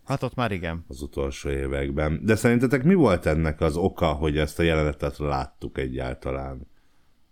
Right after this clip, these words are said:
Speaker 2: Dramaturgiailag nem kapcsolódik semmihez.
Speaker 1: Engem teljesen meglepett, mert hogy én, amikor mutatták, hogy ő jön haza valami kongresszusra, én először meg voltam róla győződve, valami nyugat-, ö, nyugati országból érkezik.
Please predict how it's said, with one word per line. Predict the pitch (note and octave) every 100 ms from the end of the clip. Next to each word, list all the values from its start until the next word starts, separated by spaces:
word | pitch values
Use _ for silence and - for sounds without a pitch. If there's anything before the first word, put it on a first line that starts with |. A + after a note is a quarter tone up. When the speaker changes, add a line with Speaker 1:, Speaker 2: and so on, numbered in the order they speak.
| _
Speaker 2:
Dramaturgiailag | F2+ B2 B2+ C3+ B2 B2+ B2 B2+
nem | C#3 C#3+
kapcsolódik | A#2 F2+ - G2 F#2 F2 F2+
semmihez. | - G#2+ F2 D#2+ D2+ D2 C#2 - -
Speaker 1:
Engem | - D3 D#3+
teljesen | D#3+ G#3+ C3+ - C3
meglepett, | B2+ B2 B2 C#3 - -
mert | C3 C3 -
hogy | C#3 B2+
én, | C3+
amikor | B2+ C3 - C3+
mutatták, | D#3 C#3 - A2 -
hogy | G#2+
ő | A2
jön | A#2+ A2
haza | A#2 G#2 G#2
valami | G2+ G2
kongresszusra, | F2+ A2 A#2+ A#2 B2+ C3
én | B2+
először | B2 - C#3
meg | C3+
voltam | G#2 G2+ G#2
róla | G#2
győződve, | G2+ A2 G2 F#2+
valami | G#2 G#2+
nyugat-, | G#2+ G2+ F2+ - -
ö, | G2+ F#2 F#2 F#2 - - _ D#2+
nyugati | A2+ G#2+ F#2 G#2+
országból | G2 - F#2+ F2+ F#2
érkezik. | G2+ A2+ A#2 B2+